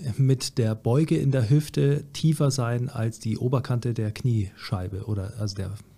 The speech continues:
Oberkante des Knies. Ähm, das ist die Range of Motion. Also es hat nichts mit neunzig Grad im Kniegelenk zu tun oder, äh, Oberschenkel parallel zum Boden, weil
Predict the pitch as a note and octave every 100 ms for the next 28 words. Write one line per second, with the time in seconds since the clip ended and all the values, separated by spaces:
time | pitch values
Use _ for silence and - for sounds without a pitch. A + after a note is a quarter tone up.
0 | - C#3+ A#2 A#2+ - A#2+ A#2 G#2+ - -
1 | B2+ A2+ - - - - - - - B2+
2 | A#2 G2+ G2+ F#2+ - - - - - -
3 | - - - - - - - C#3+ D3+ C#3+
4 | - - C#3 C#3+ C#3+ C#3+ C#3+ C3+ C#3 C3+
5 | C#3+ A2 A2 A2 A2 B2+ B2+ C#3 - -
6 | B2+ B2 B2+ C3 B2 - B2 B2 A2+ -
7 | D3 D#3+ D3+ D3 C#3+ C#3+ C#3 D3 D3+ C#3+
8 | A#2 A2+ A#2+ A2 G#2+ A#2 A2 - C3 C3+
9 | A#2 B2+ A#2 B2 - A#2+ A#2 A2+ C3 D#3
10 | D#3 C#3 D3+ D#3 C#3 G#2 G#2+